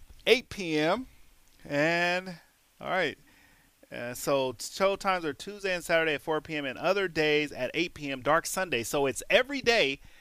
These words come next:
except Sunday. That's their dark day, and that's twenty-five a pair.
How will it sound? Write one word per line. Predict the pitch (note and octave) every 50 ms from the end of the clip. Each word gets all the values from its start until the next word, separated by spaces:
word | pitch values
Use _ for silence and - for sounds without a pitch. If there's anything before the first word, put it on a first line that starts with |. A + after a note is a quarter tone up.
| - -
except | - C3+ - - - - F3 - -
Sunday. | - - - D#3+ D3 C3+ B2 A#2
That's | A2+ C3 C#3+ -
their | - E3+ D3+
dark | C3 C#3 C#3 C3+ B2 -
day, | - G2 F2+ F2+
and | G2+ G#2+
that's | A#2 B2 - -
twenty-five | - - E3 E3 D#3 D3 - D3 C#3 C3
a | C3 A#2+
pair. | - B2 G2+ E2+ - -